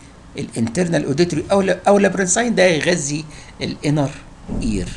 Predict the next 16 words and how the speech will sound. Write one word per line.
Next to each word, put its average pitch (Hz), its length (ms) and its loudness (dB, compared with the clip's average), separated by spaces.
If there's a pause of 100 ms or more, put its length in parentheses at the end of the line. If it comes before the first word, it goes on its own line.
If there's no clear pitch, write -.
(600)
وفي 196 180 0
الاخر 180 480 0
اي 202 140 2
ار 202 340 0 (100)
اختصار 143 560 -4 (100)
ارتريز. 92 520 -6 (500)
هذه 170 580 0
هي 156 180 2
مجموعة 127 720 0
البرانشز 127 880 -6 (400)
اللي 110 220 -4
كانت 185 360 -2
خارجة 139 500 -4 (380)
من 127 320 -2 (340)
البازيلار 170 800 0
ارتري 156 480 -2